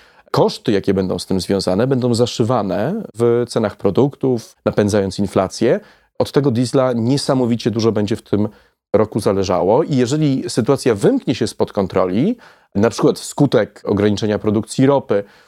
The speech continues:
zwiększonych poborów oleju opałowego, który się łączy oczywiście z dieslem,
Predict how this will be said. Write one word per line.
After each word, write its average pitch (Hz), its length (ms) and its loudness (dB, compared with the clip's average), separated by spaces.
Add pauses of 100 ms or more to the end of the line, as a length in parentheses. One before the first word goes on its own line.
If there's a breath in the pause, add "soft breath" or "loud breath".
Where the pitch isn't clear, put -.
(140)
zwiększonych 113 580 0
poborów 107 760 0
oleju 104 600 2 (300 loud breath)
opałowego, 95 960 0
który 98 200 -2
się 104 140 2
łączy 98 280 0
oczywiście 95 420 -4
z 92 80 -4
dieslem, 98 420 0